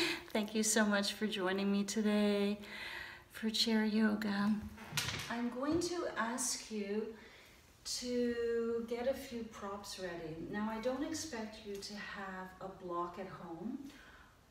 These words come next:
but I do, uh, know that you're gonna have a chair. So all you need is a steady chair. Vous avez besoin d'une chaise. Mais je sais que vous avez pas un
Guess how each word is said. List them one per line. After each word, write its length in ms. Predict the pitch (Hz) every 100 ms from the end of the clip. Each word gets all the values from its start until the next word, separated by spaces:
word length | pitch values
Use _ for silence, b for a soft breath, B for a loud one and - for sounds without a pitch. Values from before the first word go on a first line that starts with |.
| -
but 140 | 226 226
I 140 | 233
do, 500 | 214 247 285 320 349 - - -
uh, 380 | 240 233 233
know 280 | 220 214 208
that 180 | 214 214
you're 140 | 208 208
gonna 120 | 208
have 180 | 202 202
a 100 | 208
chair. 320 | 196 - -
So 140 | - 220 -
all 80 | 254 294
you 160 | 311
need 160 | 247 240
is 160 | 226
a 60 | 208
steady 420 | - - 202 240
chair. 260 | 240 208 185 208
Vous 120 | 233
avez 180 | 220 220 214
besoin 280 | 214 208 196 196
d'une 100 | 196
chaise. 640 | - 175 175 233 339 - B B B B
Mais 100 | 254
je 140 | 262 277
sais 200 | - 359
que 100 | 403 349
vous 140 | 294
avez 220 | 247 247 -
pas 120 | 247
un 140 | 247